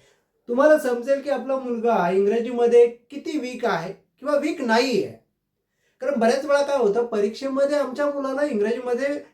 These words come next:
ठीकठाक मार्क्स मिळतात, शाळेमध्ये एक्झाम होतात, त्याच्यामुळे त्याला वीस पैकी सोळा, सतरा मार्क्स मिळतात आणि मग आपण खुश होतो.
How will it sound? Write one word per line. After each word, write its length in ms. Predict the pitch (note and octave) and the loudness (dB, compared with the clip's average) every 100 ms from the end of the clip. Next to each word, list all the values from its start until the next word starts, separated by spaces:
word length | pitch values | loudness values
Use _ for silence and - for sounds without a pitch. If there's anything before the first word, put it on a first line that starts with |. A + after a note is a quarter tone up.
| _ | _
ठीकठाक 380 | C#4+ C#4+ D#4+ D#4+ | -8 -4 -2 -2
मार्क्स 300 | C#4 B3+ A3+ | -2 -4 0
मिळतात, 460 | G#3+ D#3+ C#3 C#3 - _ _ _ | 0 0 -2 -8 -10 _ _ _
शाळेमध्ये 540 | - G3 G3+ G#3 G#3+ G#3 | -4 0 0 0 0 2
एक्झाम 340 | F3+ F#3 A3 | 2 0 0
होतात, 280 | G3+ D#3 E3 | 0 -4 -6
त्याच्यामुळे 360 | G#3+ G#3 A#3+ B3+ | -6 -4 -4 -4
त्याला 200 | B3+ B3 | -4 -4
वीस 260 | B3+ A#3 | -4 -6
पैकी 240 | A#3 G#3+ A#3 | -6 -6 -2
सोळा, 300 | G#3+ G#3 A3+ | 0 2 0
सतरा 320 | G#3+ G3+ G#3+ | -2 -4 -2
मार्क्स 280 | G#3 G3 G3 | -2 -4 -6
मिळतात 420 | E3+ C#3+ D3 C#3+ _ _ _ _ _ _ - | -8 -8 -12 -12 _ _ _ _ _ _ -10
आणि 100 | B3 | -4
मग 160 | D4 | 0
आपण 280 | D4 D4+ C#4+ | 0 0 -4
खुश 260 | C4+ C#4+ G#3 | -4 -2 -2
होतो. 360 | - - - | -4 -10 -20